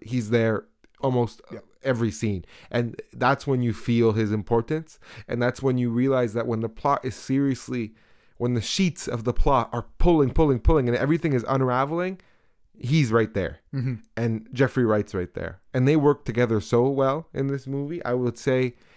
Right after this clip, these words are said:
Speaker 1: Um,
Speaker 2: It's a beautiful chemistry. Like, uh, one of the
Speaker 1: Yeah.
Speaker 2: brotherly love to an nth degree.
Speaker 1: Yeah.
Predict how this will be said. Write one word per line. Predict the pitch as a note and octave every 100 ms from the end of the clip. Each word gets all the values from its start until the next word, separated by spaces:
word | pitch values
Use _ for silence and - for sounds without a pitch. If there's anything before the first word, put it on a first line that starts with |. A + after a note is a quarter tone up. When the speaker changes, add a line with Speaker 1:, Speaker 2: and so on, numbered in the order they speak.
| _ _ _ -
Speaker 1:
Um, | G2 A2 G#2+ G2 -
Speaker 2:
It's | -
a | C#3
beautiful | D3 D#3+ -
chemistry. | - A#2 A2 - F2+ -
Like, | B2 -
uh, | C#3 C3+ C3+ C3 B2+ - -
one | E3+ C3+ D#3
of | D3 C#3
the | A2+
Speaker 1:
Yeah. | G2+ E2+
Speaker 2:
brotherly | D3 A#2+ - D3+ F3+ E3+ D#3+
love | C#3 C#3+ C#3+ - -
to | B2+
an | C3
nth | B2+ -
degree. | B2+ A#2 B2 F#3 - _ _
Speaker 1:
Yeah. | A#2 A2+ G2+